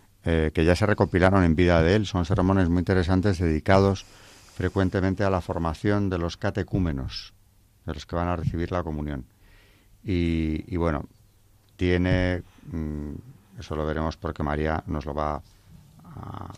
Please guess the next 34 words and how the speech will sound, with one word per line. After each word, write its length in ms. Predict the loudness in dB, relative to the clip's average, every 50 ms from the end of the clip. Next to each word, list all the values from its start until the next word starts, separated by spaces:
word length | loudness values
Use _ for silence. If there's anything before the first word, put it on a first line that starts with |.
| -16
a 140 | -12 -12 -10
traer 260 | -8 -6 -4 -4 -2
al 100 | -2 -4
magisterio, 680 | -4 -6 -6 -8 -10 -8 -6 -4 -4 -2 -2 -2 -4 -6 -10 -16 -20 -20 -20 -20 _ -20 -20 -20 -20 -18 -12
eh, 480 | -10 -8 -6 -4 -4 -4 -6 -6 -6 -6
entre 340 | -6 -8 -6 -6 -4 -4
otros, 380 | -2 -4 -4 -4 -6 -6 -6 -8
tiene 440 | -8 -8 -6 -4 -4 -4 -6 -6 -8 -12 _ _ _ _ _ _ -20 -18 -16 -16 -14 -10
un 120 | -10 -8
tratado 500 | -6 -4 -4 -4 -2 -2 0 0 -2 -2
sobre 300 | -4 -4 -4 -6 -4 -4
la 100 | -4 -4
fe, 320 | -4 -2 -2 -2 -2 -2 -4 -4
la 120 | -4 -6
esperanza 460 | -4 -4 -4 -2 0 0 0 0 0
y 40 | 0
la 120 | 0 0
caridad, 380 | 0 0 0 0 0 0 -2 -4
que 140 | -4 -6 -4
son 200 | -2 -2 -2 -2
fundamentales 680 | -2 -2 -2 -2 -2 -2 -2 -2 -2 -2 -2 -2 -4
porque 380 | -4 -8 -8 -6 -4 -4 -6 -6 _ _ -20 -20 -20 -20 -20 -20 -20 _ -20 -12
es 120 | -6 -2 0
lo 100 | 0 0
que 80 | 0
pasa 220 | 0 0 0 0 0
con 140 | -2 -2 -4
los 140 | -4 -4
padres, 340 | 0 0 2 2 2 0 -4
que 80 | -6 -10
están 380 | -6 -2 0 0 0 0 -2 -4 -10 _ _ _ _ _ _ _ _ -4
de 320 | -2 -2 2 2 4 4
absoluta 600 | 4 2 0 0 -2 0 0 0 0 2 2 2
vigencia 680 | 2 2 0 0 0 0 0 0 -2 -6 -12 -14 -14